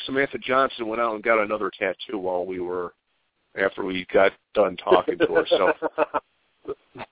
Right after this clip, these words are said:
Speaker 1: well, we're a
Speaker 2: Not
Speaker 1: bad
Speaker 2: my kind of
Speaker 1: influence
Speaker 2: thing,
Speaker 1: on
Speaker 2: I'm
Speaker 1: you.
Speaker 2: afraid.
Speaker 1: <laughs> That, you're smart. I, not mine either. I was going. I, I've told you there was two tattoos I was gonna get in my life. I, I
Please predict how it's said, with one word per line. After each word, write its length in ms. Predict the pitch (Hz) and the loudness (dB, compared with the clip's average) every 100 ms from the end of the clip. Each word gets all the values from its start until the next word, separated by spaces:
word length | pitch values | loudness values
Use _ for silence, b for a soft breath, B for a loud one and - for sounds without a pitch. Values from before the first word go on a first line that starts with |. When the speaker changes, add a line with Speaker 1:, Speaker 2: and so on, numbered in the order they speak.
| - - _ _ B B B | -20 -20 _ _ B B B
Speaker 1:
well, 220 | 180 196 180 | 4 4 6
we're 180 | 269 302 | 6 6
a 100 | - | 4
Speaker 2:
Not 120 | - | 4
Speaker 1:
bad 200 | 143 135 | 6 8
Speaker 2:
my 160 | 127 | 6
kind 240 | 120 175 170 | 4 2 0
of 60 | |
Speaker 1:
influence 80 | - | -2
Speaker 2:
thing, 180 | 147 131 | -4 -4
Speaker 1:
on 80 | 123 | -4
Speaker 2:
I'm 60 | |
Speaker 1:
you. 60 | 104 | -8
Speaker 2:
afraid. 340 | 131 123 117 - _ _ _ _ _ 131 | -4 -2 -4 -8 _ _ _ _ _ -12
Speaker 1:
<laughs> 120 | 123 _ _ _ | -12 _ _ _
That, 180 | 185 151 - B - | 0 0 -2 B -8
you're 120 | 123 120 - | -6 -4 -6
smart. 340 | 127 123 117 127 | 0 2 2 2
I, 240 | 131 135 | 0 -2
not 380 | 131 139 151 143 | 0 2 2 2
mine 260 | 139 135 | 0 2
either. 320 | 123 113 113 113 | 0 0 2 4
I 80 | |
was 180 | 120 123 - | 2 -2 -2
going. 280 | 151 143 151 - b b b - | 0 2 0 -8 b b b -2
I, 400 | 143 135 135 147 | 0 4 4 4
I've 100 | 135 | 4
told 240 | 170 165 139 | 4 4 2
you 80 | |
there 120 | 127 120 | 0 0
was 160 | 117 - | -2 -4
two 120 | 143 - | -4 0
tattoos 360 | 123 117 - 110 | 2 2 -2 -2
I 60 | 107 | -2
was 120 | 95 104 | -2 -4
gonna 160 | 104 | -6
get 320 | 95 101 98 | -2 -2 -2
in 60 | 101 | -4
my 120 | 95 | -4
life. 200 | 87 87 - | -4 -4 -2
I, 120 | 139 135 | 0 2
I 160 | 127 123 | 2 2